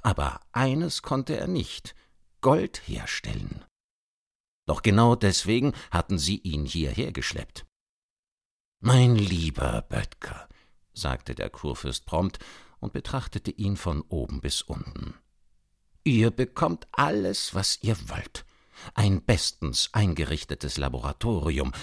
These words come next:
alle Materialien, die ihr braucht, Mitarbeiter, wenn ihr wollt. Aber frei sein werdet ihr erst, wenn ihr mir Gold geschaffen habt." "Aber", entfuhr es Böttger.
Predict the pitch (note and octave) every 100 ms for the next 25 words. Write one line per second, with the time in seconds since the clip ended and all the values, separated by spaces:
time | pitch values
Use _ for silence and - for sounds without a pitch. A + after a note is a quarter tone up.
0 | - - A#2 G2+ F2+ E2+ - E2 D#2 G2
1 | G#2+ D2+ D2 C2 E2+ - - - - -
2 | - - D3 F3+ - - B1 - - B1
3 | - - - - - - - - - -
4 | - - - - E2+ - - - - -
5 | E3+ G#3+ E3 - A1 G1+ G1+ - - -
6 | _ - D3+ D#3 D3+ D3 - D#3+ - F3
7 | F#3 - - - - _ _ - C3+ -
8 | B2 A#2 G#2 - - - F#2 - - -
9 | - - - - - - _ _ _ _
10 | _ _ _ _ _ _ - D3 C#3+ C3+
11 | C3+ - - _ - D#2 - B1+ A#1+ -
12 | - - - -